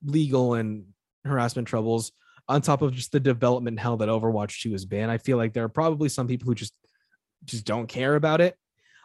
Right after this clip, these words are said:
Uh, and maybe we'll come back to it eventually, but it's not, no longer a huge priority for them.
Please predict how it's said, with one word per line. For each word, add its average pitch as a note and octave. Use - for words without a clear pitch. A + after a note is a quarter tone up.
Uh, B2
and C3
maybe D3
we'll C3
come C#3
back C3
to C#3+
it B2+
eventually, A#2+
but C3+
it's A#2
not, A#2+
no D#3
longer C#3
a A2+
huge A2+
priority G2
for B2
them. A#2